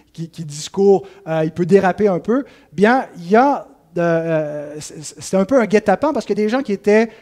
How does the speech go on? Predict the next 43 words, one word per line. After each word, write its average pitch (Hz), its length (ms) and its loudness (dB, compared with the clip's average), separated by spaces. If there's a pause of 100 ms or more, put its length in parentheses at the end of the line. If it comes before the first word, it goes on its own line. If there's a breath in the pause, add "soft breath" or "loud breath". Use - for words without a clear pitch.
cachés, 254 380 0
qui 233 340 -4
écrivaient 240 540 -2 (200 soft breath)
ce - 120 -20
que 190 80 -4
Luther 226 340 0
disait 175 360 -2
pour 160 180 -10
faire 202 240 2
rapport 220 720 0
au 202 140 4
pape, 196 340 -2
des 185 200 -2
espions. 226 420 0 (460 loud breath)
Donc, 180 380 2 (380 soft breath)
euh, 160 260 2 (140)
alors 175 240 2
Luther, 240 600 4
donc, 196 340 2
après, 185 360 0
peut-être, 190 440 0
euh, 156 160 0
au 156 100 -2
début 165 240 -6
de 180 60 0
la 165 80 4
soirée, 170 320 -2
il 190 80 -2
dit 160 120 -6
ce - 80 -10
qu'il - 120 -20
pense 202 400 -2
du 151 160 -16
pape, 226 260 -2
mais 180 80 -6
après 160 180 -6
trois, 226 200 -2
quatre 208 260 -2
pintes 214 240 0
de 175 80 0
bière, 190 460 2 (440 loud breath)
euh, 170 340 2
ben, 175 280 0